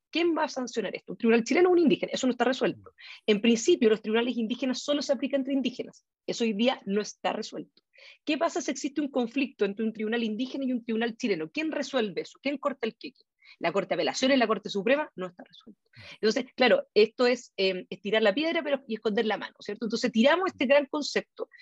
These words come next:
que suena muy bonito, ¿cierto?, en, en la teoría, pero que en la práctica tiene, tiene muy, muy, muchos problemas y mucha incertidumbre finalmente. Y ese es el gran, y ese es el gran tema. Eh, y además que las autonomías territoriales indígenas en ciertos países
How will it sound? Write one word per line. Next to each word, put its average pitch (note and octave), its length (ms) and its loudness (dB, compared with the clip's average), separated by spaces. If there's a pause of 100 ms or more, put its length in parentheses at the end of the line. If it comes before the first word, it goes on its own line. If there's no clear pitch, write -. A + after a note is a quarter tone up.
(100)
que - 80 -8
suena A#3 160 4
muy C#4 120 2
bonito, C#4+ 420 2
¿cierto?, A3+ 280 -2
en, A#3 80 0
en G3+ 140 -2
la G3 100 -2
teoría, G#3 460 0 (220)
pero F3+ 160 -4
que F#3+ 80 -2
en F#3 40 0
la F#3 80 0
práctica C4 380 -6
tiene, B3+ 760 -4
tiene A#3 180 -2
muy, C#4+ 540 -4 (160)
muy, B3+ 320 -4 (240)
muchos C4 280 -2
problemas B3+ 460 0 (140)
y - 360 -20
mucha B3+ 260 -2
incertidumbre G#3 760 2
finalmente. - 380 -8 (640)
Y F#3+ 160 2
ese D#4 160 2
es C#4+ 100 0
el A#3 80 4
gran, G#3+ 400 2
y G#3+ 80 -2
ese B3+ 140 -2
es - 80 -4
el F3+ 80 -4
gran E3 260 -2
tema. G#3 380 2 (100)
Eh, F3 340 -8 (340)
y G3+ 80 4
además B3 260 4
que G#4+ 100 0
las D4+ 120 6
autonomías B3 420 -2
territoriales B3 580 -4
indígenas B3 580 -4
en G3+ 140 -4
ciertos C4 360 -6
países B3+ 420 0